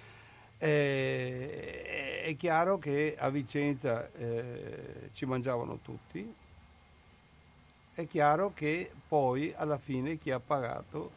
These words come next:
il costo, sia in termini di suicidi, sia in termini economici, eh, sia in termini anche di economia, eh, che ha perso, il territorio veneto che ha perso,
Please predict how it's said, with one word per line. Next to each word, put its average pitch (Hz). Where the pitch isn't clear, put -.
il 131
costo, 135
sia -
in 147
termini 135
di 131
suicidi, 131
sia 127
in 117
termini 135
economici, 127
eh, 135
sia 151
in 135
termini 147
anche 139
di 143
economia, 139
eh, 50
che 143
ha 131
perso, 139
il 123
territorio 127
veneto 151
che -
ha -
perso, -